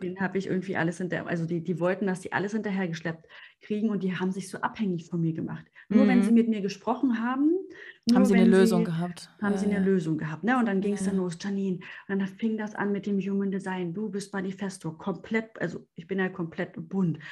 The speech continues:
Speaker 1: Du kannst Energie abgeben. Ich brauch dich. Ich, ich, wo ich sag,
Speaker 2: Uah.
Speaker 1: hey, holy moly,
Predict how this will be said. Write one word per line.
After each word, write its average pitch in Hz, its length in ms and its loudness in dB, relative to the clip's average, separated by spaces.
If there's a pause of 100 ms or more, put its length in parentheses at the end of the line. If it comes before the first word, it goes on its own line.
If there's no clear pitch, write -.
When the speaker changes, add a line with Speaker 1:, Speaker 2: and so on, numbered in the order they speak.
(320)
Speaker 1:
Du 240 180 -2
kannst 226 420 -4
Energie 202 400 -6
abgeben. 180 500 -8
Ich - 160 -8
brauch 294 420 -4
dich. - 180 -8
Ich, - 180 -12
ich, 170 160 -12
wo 175 60 -10
ich 165 100 -8
sag, 165 180 -4 (120)
Speaker 2:
Uah. 214 380 8 (220)
Speaker 1:
hey, 277 380 -4
holy 285 300 4
moly, 220 420 2